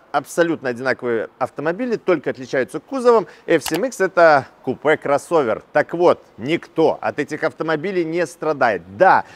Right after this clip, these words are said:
владельцы в гарантийный период обращались за устранением всяких мелочей, но этих мелочей было не больше, чем у бюджетных Дастеров, Каптюров и Аркан. Но объективно скажем, что F семь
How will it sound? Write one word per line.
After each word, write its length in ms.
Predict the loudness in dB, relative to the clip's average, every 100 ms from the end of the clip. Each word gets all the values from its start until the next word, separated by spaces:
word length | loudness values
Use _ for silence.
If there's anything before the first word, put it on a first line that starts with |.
| -16 2
владельцы 540 | 4 4 2 0 0
в 40 |
гарантийный 460 | 2 2 2 -6 -6
период 460 | -4 -2 0 -2 -6 -8 2
обращались 920 | 2 6 4 4 0 4 4 4 0
за 160 | 0 -2
устранением 680 | -2 -8 -6 -4 -4 -6 -8 _
всяких 520 | -8 0 0 -2 -10 -8
мелочей, 500 | -4 -2 -2 -6 -6
но 260 | -6 -8 4
этих 480 | 4 4 0 -10 -8
мелочей 440 | -4 -4 -4 -8
было 400 | -2 2 2 2
не 200 | 0 -2
больше, 480 | 4 4 4 0 -12
чем 300 | -8 -8 -6
у 100 | -6
бюджетных 760 | -2 -4 2 2 2 -4 -12 -2
Дастеров, 500 | 2 2 2 -2 -2
Каптюров 540 | -2 -4 0 2 4 0 -6 -20 -6
и 260 | -2 -2 2
Аркан. 600 | 0 0 0 2 2 0 -16 -20 -20 _ _ -2
Но 280 | 4 4 4 0
объективно 500 | -2 0 -2 0 0
скажем, 340 | 2 2 2 -2
что 300 | 0 0 0 0
F 200 | 0 0
семь 440 | -6 2 2 2